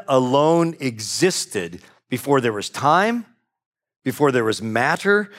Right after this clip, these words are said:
before there was space, and that he is the singular source of everything that came into being. Now, maybe for you, that sounds like, "Well, that's old news. I've heard that all my life."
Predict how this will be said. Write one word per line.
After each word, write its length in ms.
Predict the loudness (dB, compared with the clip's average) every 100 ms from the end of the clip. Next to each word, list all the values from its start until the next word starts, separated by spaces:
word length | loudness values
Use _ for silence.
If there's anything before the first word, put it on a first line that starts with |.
| -12
before 300 | -10 -2 0
there 160 | 2 0
was 140 | -2
space, 640 | -6 -6 0 2 2 0 -4
and 220 | -2 0
that 140 | 0
he 560 | -2 -6 -2 -2 -2 0
is 380 | 4 4 2 -6 -18 _
the 120 | -4
singular 1000 | -2 -2 0 0 0 2 2 4 4 2 -4 _
source 760 | -8 0 2 0 -4 -12 -14 -18 _ _ _ _ _
of 180 | -6 -4 -4
everything 640 | -2 2 0 0 0 0
that 140 | -2 -2
came 260 | -4 -4
into 200 | -6 -8
being. 300 | -10 -12 -14 _ _ _ _ _ _ _ _ _ _ _ _ _ _ _ _ _ _
Now, 280 | 0 0 -2
maybe 280 | 0 0 0
for 160 | -2 -4
you, 340 | 0 2 2
that 260 | 2 0 0
sounds 300 | 0 0 2
like, 180 | 0 2
"Well, 120 | 2
that's 200 | 2 4
old 220 | 4 4
news. 240 | 4 4
I've 140 | 2 0
heard 160 | 0
that 120 | 2 2
all 120 | 2
my 160 | 4 4
life." 500 | 4 2 -2 -16